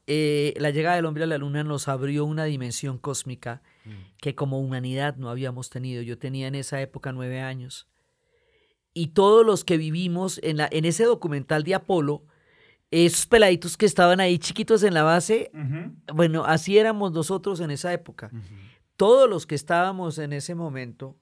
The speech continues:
Speaker 1: quedamos rayados de la cabeza para siempre por haber visto al hombre llegar a la luna.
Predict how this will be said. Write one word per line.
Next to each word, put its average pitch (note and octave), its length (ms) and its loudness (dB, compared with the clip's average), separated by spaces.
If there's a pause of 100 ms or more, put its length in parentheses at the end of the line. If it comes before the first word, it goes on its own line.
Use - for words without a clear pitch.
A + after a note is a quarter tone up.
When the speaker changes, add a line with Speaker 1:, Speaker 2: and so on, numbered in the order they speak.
(240)
Speaker 1:
quedamos D#3+ 720 -4
rayados E3 760 2
de G3 100 -4
la E3 140 -2
cabeza E3 480 -2
para C#3 160 -4
siempre D3+ 460 -6
por D3+ 180 -4
haber C#3+ 220 -2
visto E3+ 420 -6 (320)
al C#3 160 0
hombre F3+ 300 2
llegar D3 280 -2
a E3+ 60 2
la E3+ 140 2
luna. D#3+ 460 -2